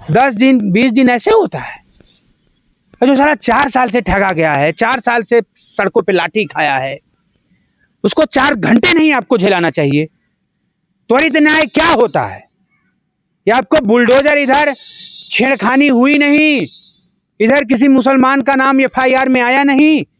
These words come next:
बुलडोजर चल गया। अच्छी बात है, यहाँ भी वही काम होना चाहिए। जो अधिकारी गलत तरीके से हम लोगों को सड़कों पे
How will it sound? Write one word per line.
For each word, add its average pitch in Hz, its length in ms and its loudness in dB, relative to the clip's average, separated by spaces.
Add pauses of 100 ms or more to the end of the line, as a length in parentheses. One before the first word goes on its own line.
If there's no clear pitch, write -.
(260)
बुलडोजर 160 340 2
चल 170 240 -2
गया। 175 280 -8 (1400)
अच्छी - 280 -2
बात 320 280 -2
है, 110 200 -4 (1120)
यहाँ 233 320 2
भी 330 100 2
वही 294 180 0
काम 226 240 -2
होना 190 220 0
चाहिए। 113 380 -4 (1400)
जो 180 80 0
अधिकारी 208 400 0
गलत 240 320 0
तरीके 247 360 0
से 277 160 0
हम 233 180 -2
लोगों 220 260 2
को 247 160 -2
सड़कों 226 320 -2
पे 233 360 0